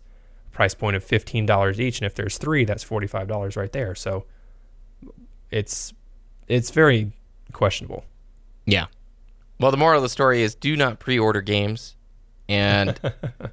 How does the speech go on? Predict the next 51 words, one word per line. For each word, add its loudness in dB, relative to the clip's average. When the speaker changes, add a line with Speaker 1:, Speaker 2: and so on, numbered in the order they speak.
Speaker 2:
you 2
don't 4
like 2
this -2
practice, -2
don't -4
support -6
the -20
practice. -2
That's -12
the -6
best 0
way 2
you -2
can -10
communicate -4
is -6
with -14
your 0
wallet, 2
even 2
though 2
we -2
already -2
know -8
this -8
game's -6
gonna -8
still -8
sell. -6
Speaker 1:
I 0
mean, 4
Speaker 2:
Oodles 6
Speaker 1:
you 2
Speaker 2:
and 4
Speaker 1:
do 6
have 6
Speaker 2:
cadoodles. -6
Speaker 1:
the 0
other 6
argument, -2
well, -2
you -6
know, -4
the -2
developers, 4
they 4
need 2
that 0
income, -6
right? 0